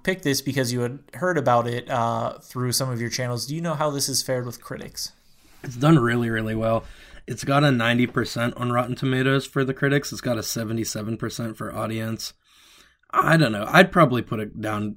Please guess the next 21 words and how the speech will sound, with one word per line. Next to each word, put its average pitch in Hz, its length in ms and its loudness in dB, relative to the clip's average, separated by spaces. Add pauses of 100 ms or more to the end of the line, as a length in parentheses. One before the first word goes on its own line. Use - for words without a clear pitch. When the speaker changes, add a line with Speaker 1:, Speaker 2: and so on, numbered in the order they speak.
(140)
Speaker 2:
closer 107 320 -4
to 101 100 -6
seventy-seven. 107 720 -4
It 165 160 2
was 147 240 8
good. 107 380 0
It 110 100 -2
was, 107 300 -4
uh, 104 320 -2 (560)
it 139 80 2
was 139 120 6
as 127 120 0
good 156 180 10
as 131 100 6
I 127 120 4
could 117 180 0
have 98 120 -6
hoped, 131 380 -2
but 113 240 0
it 127 100 0
wasn't 120 680 0